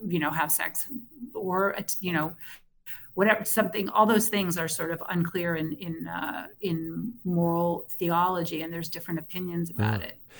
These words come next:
Speaker 2: It makes me wonder if, is browsing a sin, uh, is another question you might frame it as. You're listening to
Speaker 1: Yeah.
Speaker 2: Col-, Colorado Matters. I'm Ryan Warner, and we're talking about this story in the Washington Post,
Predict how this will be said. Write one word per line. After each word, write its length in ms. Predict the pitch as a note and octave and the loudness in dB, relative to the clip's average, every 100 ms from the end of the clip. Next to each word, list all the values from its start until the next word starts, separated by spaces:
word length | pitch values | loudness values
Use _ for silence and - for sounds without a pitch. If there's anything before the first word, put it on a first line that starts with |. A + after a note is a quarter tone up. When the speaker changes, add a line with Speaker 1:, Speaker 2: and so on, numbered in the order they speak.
| - - | -14 -8
Speaker 2:
It 220 | - - | -8 2
makes 260 | B2+ - | 2 4
me 80 | G#2+ | 4
wonder 280 | G2+ A2 A#2+ | 4 4 4
if, 200 | A#2 G#2+ | 2 0
is 200 | C3 C3 | 0 0
browsing 720 | A2 G2+ A#2 E3 F3+ E3 E3 | 0 -2 0 2 2 0 0
a 100 | D#3 | -2
sin, 600 | C#3+ - D3 A#2+ C2+ - - - - - | -2 2 6 6 4 -8 -18 -20 -20 -10
uh, 140 | - - | -6 -4
is 160 | G2 F#2 | -2 2
another 220 | E2+ E2 | 2 2
question 420 | - G#2 - F2+ | 0 -2 0 -2
you 80 | D#2 | 0
might 240 | D2+ D2+ | 0 -4
frame 300 | - F2+ D#2+ | -4 -2 -2
it 100 | D2 | -2
as. 380 | - - F#2+ - _ | -6 -10 -12 -14 _
You're 140 | - G2+ | 2 4
listening 280 | A2 B2+ G#2 | 6 4 0
to 60 | |
Speaker 1:
Yeah. 60 | - | 2
Speaker 2:
Col-, 220 | B2 A#2 | 2 2
Colorado 400 | C3 C3 B2+ A#2 | 0 0 2 4
Matters. 400 | G#2+ A#2+ D3+ D3 | 4 2 0 0
I'm 120 | G#2 | 2
Ryan 360 | F2 F2 E2+ D#2+ | 6 6 6 4
Warner, 260 | E2 F2+ | 2 2
and 100 | G#2+ | 0
we're 100 | E2 | 0
talking 320 | - F#2 F2+ D#2+ | -2 -2 -2 -2
about 220 | E2 - | -2 -2
this 220 | D#2+ - - - - | -6 -8 -14 -20 -14
story 320 | - G#2 F#2+ | -2 2 4
in 60 | F2+ | 4
the 60 | E2 | 2
Washington 580 | E2+ F#2+ - E2+ F2+ D#2 | 2 0 -2 -2 -2 2
Post, 640 | F2+ F2 - _ - - | 4 4 0 _ -18 -18